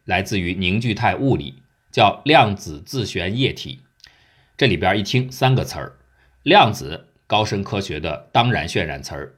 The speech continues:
遇事不决，量子力学嘛。连诸葛孔明每次都称呼自己说“量如何如何”。自旋这个词儿熟了点儿，就是诸如电子这样的基本粒子绕自己的轴旋转。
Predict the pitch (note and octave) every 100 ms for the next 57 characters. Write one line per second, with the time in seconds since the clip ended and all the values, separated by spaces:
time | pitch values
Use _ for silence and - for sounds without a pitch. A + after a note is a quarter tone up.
0 | - - B2 G#2+ - G2 G#2 D#2 D#2+ -
1 | B2 G2 E2+ D#2+ G2 - C2+ F2 F#2 -
2 | _ _ - F#2+ G#2+ C#3 C3 B2+ B2 E2+
3 | D#2 F#2 A2 E2+ D2 A2 F#2+ G2 A2+ G#2
4 | A2+ A2 A2 C2 - G2 G2 - B2+ E3
5 | D#3+ F2+ - - E2 D#2+ D#2+ D#2 D#2 D2
6 | B1+ _ _ _ _ _ _ _ _ _
7 | - A3 B2+ G#2+ D3 - _ _ - E3+
8 | B2 A2 F#2 G#2 - E2+ G2 F2+ C2+ -
9 | _ _ _ - G#2+ G#2+ D3+ D#3 B2+ B2+
10 | E3 C3 G2 D#2 G#2 F#2+ F2+ E2+ D#2 C3
11 | C3 F2 D#2+ C3 A#2 - D#2+ - - B2+
12 | G2+ - - E2 D2+ D#2+ E2 F2 - -
13 | D#2+ A2 E2